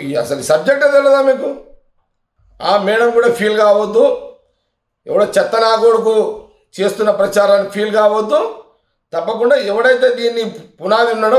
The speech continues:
వాడిని పట్టి ఈ సమాజం ముందు పెట్టి చట్టరీత్యా న్యాయపరంగా వానికి పనిష్మెంట్ ఇప్పించి ఇలాంటి తప్పులు చేయకుండా కూడా తగిన చర్యలు తీసుకోవడం జరుగుతుంది.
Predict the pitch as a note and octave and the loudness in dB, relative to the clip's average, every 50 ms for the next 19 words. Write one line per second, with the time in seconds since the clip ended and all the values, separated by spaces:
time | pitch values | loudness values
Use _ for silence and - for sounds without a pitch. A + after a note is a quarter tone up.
0 | B3 G#3+ G3 F3 - - - - - F#3+ - - - D4+ D#4+ F#4 F#4 - - _ | 2 2 0 -2 -2 -6 -6 -4 -4 -4 -4 -6 -8 -8 -6 -8 -10 -14 -20 _
1 | _ _ _ C3+ - D#3+ D#3+ F3 G3+ G#3+ G#3 G#3 G#3 G3+ G3+ G3 F#3+ F#3+ F#3+ G#3+ | _ _ _ -8 -4 -4 -2 0 2 0 2 0 -2 -4 -4 -6 -6 -4 -4 -4
2 | G3 G#3 A3 C#4+ - - - - _ _ _ _ _ _ _ _ _ _ _ _ | -4 -4 -6 -8 -8 -8 -12 -16 _ _ _ _ _ _ _ _ _ _ _ _
3 | _ _ _ _ _ _ - D#3 D3+ - A3 A3+ A3 A3 G#3+ F#3+ B3 B3+ C4+ C#4 | _ _ _ _ _ _ -2 -2 -2 0 -2 -2 -2 -4 -4 -2 0 0 2 0
4 | C#4 C4+ - - - - - C3 D3+ F#3+ G#3+ G#3+ G#3+ G#3+ G#3+ A3 A3+ G#3+ G#3 G3 | -2 -4 -8 -12 -18 -16 -8 -4 -2 0 2 0 0 0 -2 -2 -2 0 0 0
5 | F#3 F3+ - - - E3+ E3+ G3+ F#3+ - G3+ A3 A3 G#3 - F#3+ - A#3+ - - | 0 -2 -4 -6 -4 -2 -2 -2 -4 -4 -4 -4 -2 -2 -4 -6 -6 -10 -8 -6
6 | - C#4 D#4 A4+ A4 - - - _ _ _ _ _ _ _ _ - F#3 A3 B3+ | -4 -2 -2 -2 -4 -4 -10 -18 _ _ _ _ _ _ _ _ -10 -4 -2 0
7 | C4+ C#4+ C#4+ C#4+ C#4+ C#4+ C4+ - - C#4 - - C#4 C#4 C4 - C4 B3 B3 B3 | 2 2 0 0 -2 -4 -8 -2 -2 -2 -2 -2 -4 -6 -4 0 2 2 2 2
8 | - A#3 A#3 A3 G3+ - - G3 G#3+ G#3+ G3 - - - - - _ _ _ _ | 0 -2 0 0 -2 -2 -2 -2 -2 -2 -2 -2 -6 -14 -20 -20 _ _ _ _
9 | _ _ _ _ _ _ _ _ _ _ _ _ _ _ _ _ _ _ _ _ | _ _ _ _ _ _ _ _ _ _ _ _ _ _ _ _ _ _ _ _
10 | _ _ _ _ _ _ _ _ _ _ _ _ _ _ _ _ _ _ _ _ | _ _ _ _ _ _ _ _ _ _ _ _ _ _ _ _ _ _ _ _
11 | _ _ _ _ _ _ _ - E3+ F#3+ A3 G#3+ G#3+ G3 - - - F#3+ G#3+ B3+ | _ _ _ _ _ _ _ -8 -6 -6 -4 -6 -6 -8 -8 -6 -4 -2 0 0
12 | C4+ B3+ - A#3 A#3 - - G#3+ G#3+ G#3+ G#3 F#3+ F3+ F3 F3 G#3 G3+ - G#3+ A3 | 0 0 0 -2 -6 -6 -4 -2 -2 -2 -2 0 0 2 2 2 0 -2 -2 -2
13 | A#3 C#4+ | -2 -2